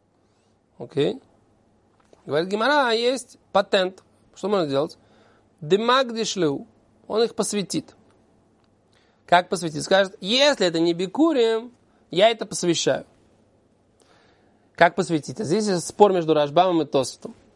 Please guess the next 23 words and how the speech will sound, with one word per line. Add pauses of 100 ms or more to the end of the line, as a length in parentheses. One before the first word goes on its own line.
(160)
По
Рашбаму
он
посвящает, (760)
что
эти
плоды (680)
будут
посвящены
для (1900)
жертвоприношений.
То
есть
потом
они
будут
проданы,
и
на
эти
деньги
куплены
жертвоприношения.